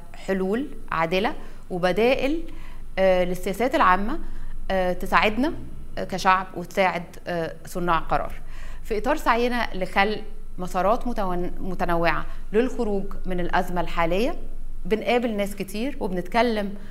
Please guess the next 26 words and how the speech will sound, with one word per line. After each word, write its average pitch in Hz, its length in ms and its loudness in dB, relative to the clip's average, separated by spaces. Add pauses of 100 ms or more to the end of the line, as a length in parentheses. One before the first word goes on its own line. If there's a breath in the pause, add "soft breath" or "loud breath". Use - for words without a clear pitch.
(180 loud breath)
آه، 190 200 2
في - 120 -8
مواضيع 175 320 0
كتير. - 380 -8 (360 loud breath)
النهاردة 240 500 2
هيكون 214 440 -2
معانا 214 420 0
الدكتور 180 320 -2
أحمد 175 340 0
درويش، 170 540 0 (600 loud breath)
آه، 196 120 6
والدكتور 185 360 2
أحمد 233 320 -2
درويش، 196 680 -2
آه، 185 240 -2
حد 214 340 -2
له 208 160 0 (100)
باع 202 280 0
طويل 247 840 -2
في 214 500 0 (520 loud breath)
موضوع 196 220 2
التنمية 170 420 2 (460)
والتنمية 196 420 2
الإدارية، 202 640 0 (200)
آه، 175 180 -2
بالذات، 190 480 0